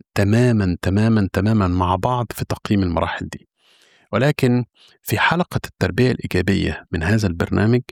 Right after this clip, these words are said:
بإذن الله ستعلم أن ليس كل والد أب، ولا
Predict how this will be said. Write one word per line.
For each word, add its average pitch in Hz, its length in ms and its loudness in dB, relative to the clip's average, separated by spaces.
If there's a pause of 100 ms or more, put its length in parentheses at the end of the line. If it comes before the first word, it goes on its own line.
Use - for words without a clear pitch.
(320)
بإذن 127 480 2
الله 95 420 0
ستعلم 101 720 -2
أن 92 420 0 (160)
ليس 127 560 0 (160)
كل 135 320 0
والد 120 540 2
أب، 117 220 -2 (1040)
ولا 120 440 0